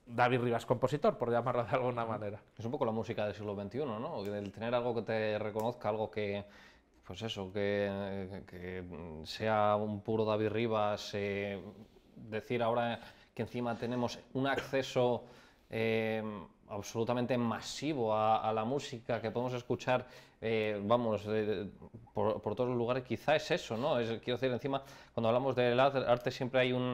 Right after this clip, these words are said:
Speaker 2: un factor X, ¿no? Hay
Speaker 1: Sí, sí.
Speaker 2: siempre, eh, pues, co-, lo que hablamos, pues, el, el, el del éxito y, y quizá eso es lo que, es al-, hacia dónde va evolucionando la música, ¿no? Hacia que tenga esa personalidad.
Speaker 1: Sí, además has dicho una cosa muy interesante, que es que tú antes,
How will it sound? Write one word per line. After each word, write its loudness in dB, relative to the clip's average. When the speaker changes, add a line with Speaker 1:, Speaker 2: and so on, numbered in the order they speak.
Speaker 2:
un 0
factor 0
X, -2
¿no? 0
Hay 2
Speaker 1:
Sí, 0
sí. -2
Speaker 2:
siempre, 0
eh, 6
pues, 0
co-, -2
lo 0
que 0
hablamos, 2
pues, -4
el, -4
el, -4
el -2
del 2
éxito 0
y, 0
y -4
quizá 4
eso -2
es -4
lo 2
que, 2
es -4
al-, 0
hacia 0
dónde 2
va 6
evolucionando -2
la 2
música, -4
¿no? 0
Hacia -2
que -4
tenga 2
esa 0
personalidad. 0
Speaker 1:
Sí, 0
además 2
has -2
dicho -4
una -2
cosa 2
muy -2
interesante, -2
que -2
es -12
que -4
tú -4
antes, -6